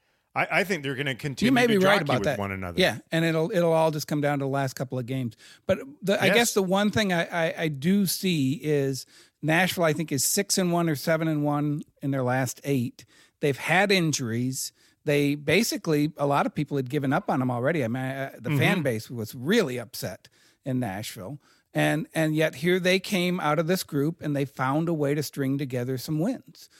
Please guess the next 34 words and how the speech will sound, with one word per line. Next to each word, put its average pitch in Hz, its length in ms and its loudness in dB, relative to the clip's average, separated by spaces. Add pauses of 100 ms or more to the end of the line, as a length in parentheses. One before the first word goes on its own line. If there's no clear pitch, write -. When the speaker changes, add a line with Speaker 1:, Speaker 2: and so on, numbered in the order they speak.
Speaker 1:
You 135 100 2
know 131 100 4
Speaker 2:
Uh, - 40 4
Speaker 1:
how? 139 160 4
Speaker 2:
Chicago, 175 500 2 (720)
uh, 151 300 2
goaltending? 214 440 0 (240)
Speaker 1:
Yes. 117 440 -4 (640)
Speaker 2:
<laughs> - 60 -2 (720)
When 285 120 4
Speaker 1:
Yes. - 100 6
Speaker 2:
Chicago, 202 540 4 (180)
when 180 120 2
Chicago 190 440 4
righted 190 340 2
itself, 165 440 2
it 165 40 -6
was 165 140 -2
goaltending. 123 540 -2 (140)
Same - 200 -2
Speaker 1:
Yes. 208 220 2
Speaker 2:
thing. 196 100 -8 (520)
You 135 100 0
know, 135 200 -2 (160)
I - 40 -4
Speaker 1:
Like, 160 120 4
Speaker 2:
mean, 175 140 -4
you, 196 140 4
you 196 40 4
do 220 220 4
Speaker 1:
it, 226 40 6
it 233 80 6
Speaker 2:
need 247 80 4
Speaker 1:
is, 247 100 2